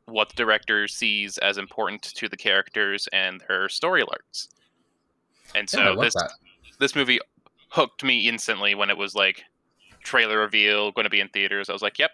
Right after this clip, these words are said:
Speaker 1: gonna see that."
Speaker 2: And so is this your, how many, is this your second viewing of the film, or did you see it when it came out in theaters?
Speaker 1: I saw it when it came out in theaters, and then this is, I think this is my, only my second viewing of the film,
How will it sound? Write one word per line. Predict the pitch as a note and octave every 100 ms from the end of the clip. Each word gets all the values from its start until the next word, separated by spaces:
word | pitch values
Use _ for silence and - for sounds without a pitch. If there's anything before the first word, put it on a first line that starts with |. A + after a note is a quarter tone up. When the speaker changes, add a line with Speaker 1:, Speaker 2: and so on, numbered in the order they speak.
| _ -
Speaker 1:
gonna | G#2
see | A2+ A2+
that." | B2 G#2+ - _ _ _ _ _ _ _ _ _ _ - _ -
Speaker 2:
And | A#2
so | C#3
is | B2 G#2+
this | B2+ C3+
your, | B2+ A#2 G#2 F2+
how | C3
many, | B2 - - - - -
is | - G#2+
this | A2+
your | G#2+
second | - G#2+ - A2
viewing | A2+ A#2+ A#2
of | A2
the | A2
film, | - B2+ C3
or | F2
did | E2+ E2+
you | E2+
see | D2+ - E2
it | -
when | D#2
it | D2
came | - D#2
out | D#2
in | -
theaters? | - - F#2 - _ _ _ _
Speaker 1:
I | D#3+
saw | D3+ F#3+ G#3
it |
when | G#3+
it | G#3
came | F3 E3+
out | D#3+
in | C#3
theaters, | - B2+ A#2+ A#2 A#2 - C3+
and | B2+ A#2
then | B2+ B2+ B2+ B2
this | B2+ -
is, | C3 -
I | C#3
think | F#3+ F3+
this | -
is | C3+ A#2+
my, | -
only | B2+ C3 C3
my | A#2+
second | A2 - A2 A#2 G2
viewing | G2+ G#2 A2
of | G2+
the | G2
film, | - G2+ G2+ B2+ D#3